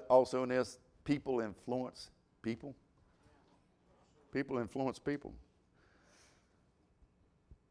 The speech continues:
We are to influence other people. Verse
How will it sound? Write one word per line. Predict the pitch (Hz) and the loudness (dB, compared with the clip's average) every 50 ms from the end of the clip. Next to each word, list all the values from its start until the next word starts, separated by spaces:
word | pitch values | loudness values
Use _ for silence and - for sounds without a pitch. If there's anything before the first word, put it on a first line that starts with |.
| _ _ _ _ _ _ _ _ _ _ _ _ _ - | _ _ _ _ _ _ _ _ _ _ _ _ _ 6
We | - 135 170 | 12 12 12
are | 175 165 151 | 12 12 12
to | - - 139 139 | 12 10 6 6
influence | 131 - - 151 156 156 156 156 - - - - - - - | 6 6 8 10 10 10 10 8 6 -2 -8 -10 -6 4 10
other | 131 143 139 139 | 10 10 10 10
people. | 135 - 165 175 170 - - 69 - - - - - - _ _ - | 6 4 2 0 0 0 -6 -12 -12 -14 -20 -20 -20 -20 _ _ 0
Verse | 98 123 131 127 - - | 6 6 6 6 6 2